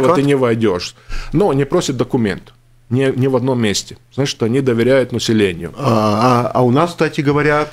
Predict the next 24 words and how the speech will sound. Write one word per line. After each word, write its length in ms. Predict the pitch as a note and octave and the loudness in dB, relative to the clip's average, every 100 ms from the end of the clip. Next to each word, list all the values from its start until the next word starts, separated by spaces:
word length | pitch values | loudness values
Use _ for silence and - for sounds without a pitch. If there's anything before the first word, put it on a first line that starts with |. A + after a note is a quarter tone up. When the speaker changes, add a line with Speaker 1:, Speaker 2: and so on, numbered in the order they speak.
| - | -6
Speaker 1:
требуют 380 | - C#3+ G#2+ G#2 | 0 0 0 -2
документ. 300 | G2+ G#2+ G2+ A2+ | -2 0 2 4
Speaker 2:
Да, 60 | |
у 40 | G#2+ | 4
нас 80 | |
Speaker 1:
Значит, 160 | B2+ B2 | 2 4
не 60 | F3 | 4
Speaker 2:
требуют 220 | E3+ B2 | 6 4
Speaker 1:
доверяют. 280 | A2+ G2+ A2 | 4 2 2
Speaker 2:
документ, 300 | B2 A2 G#2 | 0 0 0
да. 300 | B2 A#2 A2+ | 2 2 2
Speaker 1:
Не 120 | D#3 | 2
Speaker 2:
И 20 | E3+ | 4
Speaker 1:
доверяют. 420 | A#2+ G#2 F#2+ G2 | 4 4 2 0
Speaker 2:
что 160 | - | -2
касается 540 | E3+ - - G3 - E3+ | -2 -2 -2 -2 -2 -2
частного 560 | - B3+ B3 E3 A#2+ | 0 0 0 0 0
сектора, 560 | G2+ D3+ C#3+ - A#2+ A2+ | 0 0 0 0 0 0
там 240 | A#2 D#3 | 0 0
вообще 320 | C#3+ C3+ C#3 G2+ | 0 0 0 -2
никого 420 | G2 - G#2+ G2+ | -2 -2 2 2
это 200 | G2 G2 | 0 0
не 100 | G2 | 0
волнует. 520 | F#2+ G2 F#2 F2+ | 0 0 0 -2